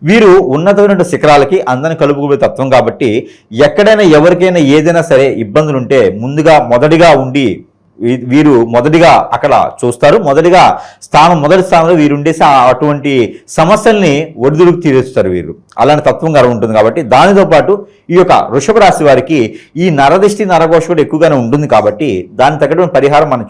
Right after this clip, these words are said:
చెప్పుకున్నట్టయితే కనుక దానికన్నా ముందు గురువుగారు మీరు చెప్పింది బాగుంది. ఇంకోటి వీరు పుట్టిన దిక్-, పుట్టిన దగ్గర కాకుండా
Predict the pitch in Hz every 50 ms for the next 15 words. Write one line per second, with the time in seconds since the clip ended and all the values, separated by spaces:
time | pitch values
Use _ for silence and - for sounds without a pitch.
0 | - 113 101 - - 151 139 135 113 104 113 98 107 107 113 117 170 139 135 135
1 | 143 147 165 165 208 240 196 165 170 190 196 196 147 135 151 170 - - _ _
2 | _ _ _ _ _ _ - 104 135 175 226 247 233 226 220 226 202 202 - -
3 | 180 170 170 208 196 170 127 131 131 131 135 135 127 123 131 127 - - _ _
4 | _ _ _ _ _ _ _ _ _ 147 160 185 196 220 185 147 110 101 - -
5 | - - 147 196 233 226 180 156 170 185 - - - - - - 202 196 196 262
6 | 269 285 262 214 208 220 202 202 160 - 156 131 - 190 196 196 - 269 269 226
7 | 220 196 170 196 - - 135 127 - 131 220 - 180 226